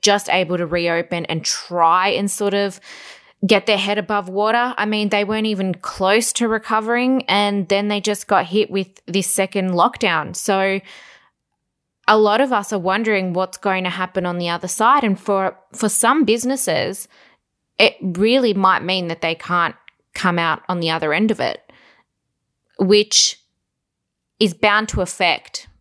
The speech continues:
people's mental health and, um, people's way of thinking. And it, and it's a s-, it's a slippery slope, because once you've got something that's bothering you, whether it's financial or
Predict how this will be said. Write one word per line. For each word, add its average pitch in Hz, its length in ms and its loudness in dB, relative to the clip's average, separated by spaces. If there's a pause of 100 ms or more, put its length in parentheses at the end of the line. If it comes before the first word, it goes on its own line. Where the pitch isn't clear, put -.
people's 185 360 -4
mental 165 320 -6
health 170 580 -4
and, 175 380 -4
um, 160 320 -4 (800)
people's 190 340 4
way 175 200 2
of 165 80 -4
thinking. 185 480 0
And 180 100 -2
it, - 100 0
and 208 140 0
it's 202 240 -4
a 208 40 -2
s-, - 260 -4
it's - 400 -2
a 214 40 0
slippery 226 400 2
slope, 170 500 0
because 180 360 -2
once 190 320 0
you've 196 140 0
got - 160 2
something 175 420 -2
that's 127 160 -4
bothering 175 540 -2
you, 165 180 -2
whether 175 300 2
it's 180 180 -2
financial 170 640 0
or 160 340 0